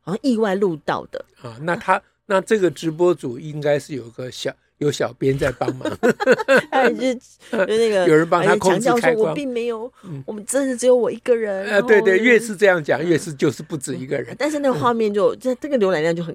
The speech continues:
Speaker 1: 高，就非常高。
Speaker 2: 啊。
Speaker 1: 然后大家就：“哇，怎么这样？哇，怎么这样？”
Speaker 2: 啊，
Speaker 1: 而且都说：“哦，你看哦，就是，也就是这个，这个灵异事件是会在生活当中，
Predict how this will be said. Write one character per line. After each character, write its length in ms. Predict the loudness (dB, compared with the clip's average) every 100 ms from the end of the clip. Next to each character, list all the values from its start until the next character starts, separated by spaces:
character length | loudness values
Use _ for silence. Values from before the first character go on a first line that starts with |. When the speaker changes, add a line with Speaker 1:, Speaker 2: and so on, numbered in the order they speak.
| -12
Speaker 1:
高， 120 | -12 -14 -16 _
就 100 | -6
非 100 | -4
常 160 | -2 -4
高。 160 | -4 -2
Speaker 2:
啊。 40 |
Speaker 1:
然 80 | -4
后 120 | -6
大 100 | -6
家 60 | -8
就 100 | -6 -4
：“哇， 300 | -4 -4 -8
怎 120 | -6
么 120 | -8
这 160 | -6 -6
样？ 120 | -8 _ _
哇， 340 | 0 0 -2 -12
怎 120 | -8
么 120 | -8
这 140 | -4 -6
样？” 140 | -6 -14
Speaker 2:
啊， 240 | _ -14 -6
Speaker 1:
而 80 | -2
且 100 | 0
都 120 | 2
说 240 | 4 2 2
：“哦， 160 | -6 -6
你 60 |
看 200 | -6 -6
哦， 140 | -4 -6 _ _
就 120 | -12 -8
是， 260 | -6 -6 _ _ _ _ -4
也 80 | -2
就 100 | -2
是 120 | -4
这 120 | 0
个， 160 | 0 0 _
这 200 | -4 -2
个 200 | 0 -2 0
灵 200 | -2 -2
异 180 | -2
事 240 | -2 -2 -4
件 240 | -2 -4
是 160 | -2 -4
会 140 | -2
在 160 | -2 0
生 260 | 2 2
活 160 | 2 -2
当 300 | -2 -4 -4
中， 300 | -2 -2 -2